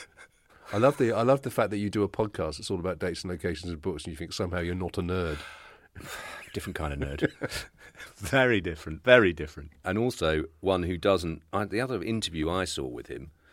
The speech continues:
Speaker 2: was on Criminal Element. Have you seen this one? The reason why he's a different kind of nerd to me is he's got your vocabulary. Is that he talks about, they talk about your process. What's your key to balancing backstory with forward momentum?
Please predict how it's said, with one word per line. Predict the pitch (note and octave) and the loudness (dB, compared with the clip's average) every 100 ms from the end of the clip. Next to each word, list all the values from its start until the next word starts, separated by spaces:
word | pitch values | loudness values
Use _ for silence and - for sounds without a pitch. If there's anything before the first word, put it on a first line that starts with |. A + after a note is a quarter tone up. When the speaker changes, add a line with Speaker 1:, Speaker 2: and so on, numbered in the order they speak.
| _ _ _ | _ _ _
Speaker 2:
was | E2 D#2+ | -4 0
on | E2+ D#2+ D#2 D#2 - _ _ _ _ _ _ _ _ | 2 2 0 -4 -10 _ _ _ _ _ _ _ _
Criminal | - - F#2 G#2 A#2+ B2 - | -6 0 2 4 2 0 -2
Element. | F#2+ E2+ C#2 B1+ - - _ _ _ _ _ _ _ _ _ | -2 -2 -6 -10 -12 -14 _ _ _ _ _ _ _ _ _
Have | F2+ | -16
you | F#2 | -12
seen | - G#2+ | -8 -6
this | A2 - | -6 -6
one? | B2 B2+ _ _ - | -8 -8 _ _ -2
The | |
reason | C3 G3 F3 | 4 4 4
why | D3 C3+ | 0 2
he's | A#2 | 0
a | A2 | -2
different | A2+ G#2 | -4 -2
kind | G#2+ F#2+ | 0 0
of | |
nerd | F#2 F#2 E2 | 0 -2 -2
to | F2 | -4
me | F2+ C#2 | -4 -4
is | B1+ C#2 D2 - _ - | -6 -10 -10 -14 _ -4
he's | A#2+ A#2 | -4 0
got | D#3 | -2
your | C3 C3+ A#2 | 0 0 0
vocabulary. | F#2 F2 D#2+ C#3 B2+ D#2+ C2+ C#2+ _ _ _ _ _ - _ - _ _ - | -2 -4 -4 -8 -8 -6 -6 -10 _ _ _ _ _ -20 _ -20 _ _ -2
Is | G#2+ | 0
that | A2+ | 2
he | G2+ C3 | 0 -2
talks | - D3+ - | -2 -4 -4
about, | A#2+ G#2+ G2+ - | -4 -2 -2 -4
they | G2 | -2
talk | - A#2+ | -2 0
about | G2+ | -2
your | G#2 F#2 | -2 -4
process. | - G2+ F#2 - B1+ A2+ | 0 -2 -2 -6 -8 -8
What's | - - | -8 -8
your | |
key | - A#2+ G2+ | -8 -6 -4
to | F2 | -6
balancing | E2 F2 E2 - D#2+ | -8 -6 -6 -6 -8
backstory | F2+ F2 - - C#2+ C2+ | -8 -12 -12 -8 -8 -8
with | B1+ C2+ | -12 -12
forward | F2 E2 D2 | -10 -8 -6
momentum? | D#2 D#2+ E2 D#2+ D2 C2+ | -6 -4 -6 -8 -12 -14